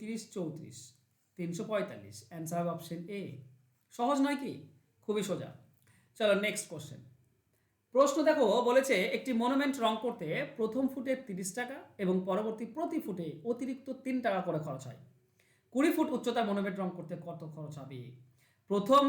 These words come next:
যেটা সেটা তিরিশ টাকা, তারপর তিন টাকা বেশি মানে তেত্রিশ টাকা, তারপর আবার তিন টাকা বেশি মানে ছত্রিশ টাকা, এইভাবে চলছে, এইভাবে চলছে। কুড়ি ফুট যাবে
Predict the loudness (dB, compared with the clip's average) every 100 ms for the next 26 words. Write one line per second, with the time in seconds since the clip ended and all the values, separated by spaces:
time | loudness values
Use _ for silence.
0 | 2 0 -2 -2 -6 -6 -6 -8 -10 -14
1 | -18 _ _ _ -14 -12 -10 -4 -4 -2
2 | -4 -2 -4 -4 -8 -8 -8 -10 -14 -16
3 | -18 -20 -20 -20 _ _ -6 -2 2 4
4 | 4 2 -2 0 0 -2 -4 -6 -8 -10
5 | -10 -12 -14 -16 -20 -20 _ _ -4 -2
6 | 0 -2 -2 -2 -2 -4 -10 -14 -20 -20
7 | -20 _ -20 -20 _ _ _ _ _ -8
8 | -4 -4 -6 -10 -12 -16 -20 _ _ _
9 | _ _ _ _ _ _ _ _ _ 0
10 | 2 2 -2 0 0